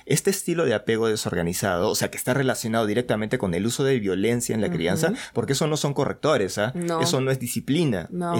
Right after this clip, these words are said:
Speaker 1: Eso es violencia.
Speaker 2: Sí.
Speaker 1: No tiene otro nombre, por
Speaker 2: Ujú.
Speaker 1: favor, ¿sí?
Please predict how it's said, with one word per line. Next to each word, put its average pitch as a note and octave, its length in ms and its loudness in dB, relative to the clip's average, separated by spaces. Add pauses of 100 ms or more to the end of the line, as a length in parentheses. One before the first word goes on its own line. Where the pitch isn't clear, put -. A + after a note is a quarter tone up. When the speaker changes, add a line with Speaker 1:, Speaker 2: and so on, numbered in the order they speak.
Speaker 1:
Eso D#3+ 100 2
es D#3+ 220 0
violencia. C3+ 1300 0
Speaker 2:
Sí. E3+ 100 0
Speaker 1:
No B2+ 160 0
tiene D3 300 2
otro C3+ 220 0
nombre, A2+ 360 0
por - 140 -2
Speaker 2:
Ujú. F3+ 80 -2
Speaker 1:
favor, G2+ 360 0 (240)
¿sí? D3 280 0